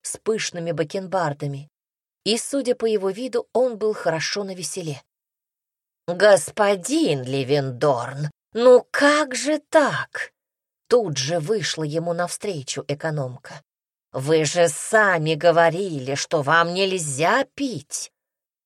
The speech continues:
А я стояла и чуть не плакала от облегчения. Никогда не думала, что когда-нибудь так обрадуюсь пьяному до изумления лекарю. "Я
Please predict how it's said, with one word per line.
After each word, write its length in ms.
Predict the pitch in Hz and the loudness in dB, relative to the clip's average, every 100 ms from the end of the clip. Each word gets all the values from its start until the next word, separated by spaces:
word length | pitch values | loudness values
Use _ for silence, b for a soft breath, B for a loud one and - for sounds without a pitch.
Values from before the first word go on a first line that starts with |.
| _ _ _ | _ _ _
А 120 | 175 | -4
я 200 | 185 190 | 2 2
стояла 600 | 190 - 185 185 208 190 175 | 0 -2 -2 0 -2 0 -2
и 180 | - | -6
чуть 340 | 165 - 196 - | -10 -6 -6 -6
не 140 | 196 | -10
плакала 640 | - 196 190 151 156 156 151 | -8 -4 -2 -4 -4 -4 -2
от 220 | 151 175 | 0 0
облегчения. 920 | 160 165 - - 180 165 151 151 156 _ _ _ _ - | 0 -4 -6 -8 -6 -4 -4 -8 -12 _ _ _ _ -6
Никогда 840 | 202 262 254 254 240 170 226 202 | 0 0 0 0 -2 2 2 2
не 160 | 170 165 | -4 -6
думала, 500 | 143 208 175 156 143 | -2 -2 -2 -6 -6
что 200 | - 151 | -4 -2
когда-нибудь 1040 | 170 160 147 233 196 175 151 156 147 - - | -2 -2 -4 -4 -4 -6 -6 -8 -8 -14 -6
так 240 | 220 - | -6 0
обрадуюсь 760 | 170 180 214 165 170 156 - _ _ - | 0 2 0 -2 -4 -4 -6 _ _ -6
пьяному 840 | 156 196 233 214 180 156 147 147 _ 151 | 0 2 2 2 -2 -2 -6 -8 _ -2
до 220 | 185 190 | 0 2
изумления 760 | 156 196 185 214 220 175 175 | 0 -2 0 0 0 0 -2
лекарю. 560 | 185 202 143 143 139 131 _ _ _ _ _ _ _ _ _ | 0 -2 -4 -12 -14 -16 _ _ _ _ _ _ _ _ _
"Я 840 | 170 147 240 247 226 214 190 180 | -6 4 6 8 6 4 2 -2